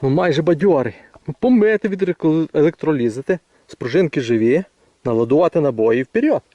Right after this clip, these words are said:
Хе-хе. Мочити москалів.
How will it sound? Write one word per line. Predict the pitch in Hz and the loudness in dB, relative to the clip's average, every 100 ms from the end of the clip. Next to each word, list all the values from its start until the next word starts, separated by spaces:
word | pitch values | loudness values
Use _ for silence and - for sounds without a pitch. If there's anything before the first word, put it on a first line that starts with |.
| _ _ _ _ _ _ _ _ - | _ _ _ _ _ _ _ _ -4
Хе-хе. | 190 160 160 - _ _ _ _ _ _ - | -2 0 -2 -4 _ _ _ _ _ _ -6
Мочити | 127 131 123 | -2 -2 -2
москалів. | 135 127 180 180 | -2 -2 0 0